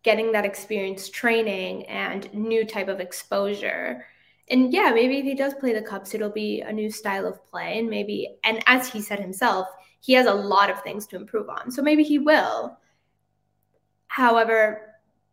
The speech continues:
to what extent do you have someone playing second place and are content? I personally wouldn't be, so I can't understand that,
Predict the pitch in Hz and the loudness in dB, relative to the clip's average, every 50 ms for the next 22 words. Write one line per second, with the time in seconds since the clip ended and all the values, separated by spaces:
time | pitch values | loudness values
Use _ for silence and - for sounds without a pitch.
0 | _ _ _ _ _ _ _ _ _ - - 262 233 240 269 269 277 277 277 - | _ _ _ _ _ _ _ _ _ -6 -4 -2 0 2 4 4 4 2 0 -4
1 | - - - 269 240 226 202 190 185 - - 226 214 220 220 214 214 208 208 - | -6 -4 0 2 2 2 2 0 -2 -6 -10 -6 -4 -4 -2 -2 -4 -4 -6 -8
2 | - 214 202 190 180 170 170 - - - - 214 196 180 - - - - - 233 | -8 -8 -8 -6 -8 -8 -8 -10 -12 -14 -12 -10 -10 -8 -8 -10 -12 -12 -14 -18
3 | 247 - _ _ _ _ - - - 202 214 - 226 220 214 - - - - - | -20 -20 _ _ _ _ -14 -10 -10 -10 -10 -10 -14 -14 -12 -8 -6 -6 -6 -6
4 | - 233 - - - - - - _ _ _ _ _ _ _ _ _ - 220 214 | -8 -10 -12 -14 -18 -18 -20 -20 _ _ _ _ _ _ _ _ _ -10 -8 -8
5 | 202 - - - - 208 190 - - 196 208 - - - - - - - _ - | -8 -8 -10 -8 -8 -8 -8 -8 -12 -14 -14 -14 -12 -14 -14 -14 -14 -20 _ -20
6 | - - _ _ _ _ _ _ _ _ _ _ _ _ _ - 214 220 226 240 | -20 -20 _ _ _ _ _ _ _ _ _ _ _ _ _ 4 6 6 6 6
7 | 233 - 220 202 202 - 208 196 196 196 196 196 196 202 202 208 208 202 - - | 2 0 -2 -4 -4 -4 -8 -8 -6 -6 -6 -6 -6 -6 -8 -8 -8 -8 -8 -6
8 | 208 208 202 - - 226 226 233 240 240 233 - - - - _ _ _ - 254 | -6 -6 -6 -8 -8 -6 -4 -2 -2 -2 -4 -8 -12 -20 -20 _ _ _ -6 -4
9 | 254 247 262 262 - - 269 262 269 262 262 262 262 269 285 294 302 294 294 - | -2 -2 -2 -4 -2 2 2 2 4 4 2 2 2 0 0 0 -2 -2 -4 -8